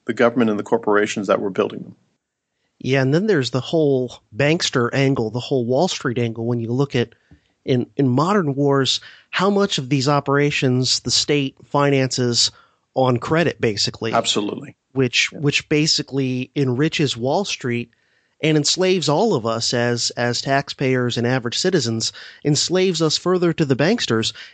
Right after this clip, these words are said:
Speaker 2: even if we've never personally as individuals signed up for any loan.
Speaker 1: As Lysander Spooner would say, and I'm paraphrasing, "I didn't sign shit."
Speaker 2: Yeah.
Speaker 1: Yeah.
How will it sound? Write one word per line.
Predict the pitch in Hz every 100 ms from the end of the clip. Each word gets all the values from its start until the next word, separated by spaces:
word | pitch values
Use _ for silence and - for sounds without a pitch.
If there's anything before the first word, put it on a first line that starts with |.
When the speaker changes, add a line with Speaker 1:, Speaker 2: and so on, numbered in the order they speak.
| -
Speaker 2:
even | 226 214
if | 175
we've | 190 208
never | 175 156 151
personally | - 175 - 131 139
as | 131
individuals | 151 147 170 156 139 131
signed | - 139 139 143
up | 143 139
for | 143 139
any | 143
loan. | 135 175 185 131
Speaker 1:
As | 123 117
Lysander | 113 135 139 135
Spooner | - 151 143
would | 139
say, | - 143 170 -
and | 117
I'm | 104 104
paraphrasing, | 143 139 101 98 107 120
"I | - 123
didn't | 117 -
sign | - 117 123
shit." | 117 147 135 - _ _ _
Speaker 2:
Yeah. | 143 233
Speaker 1:
Yeah. | 233 120 - _ - 170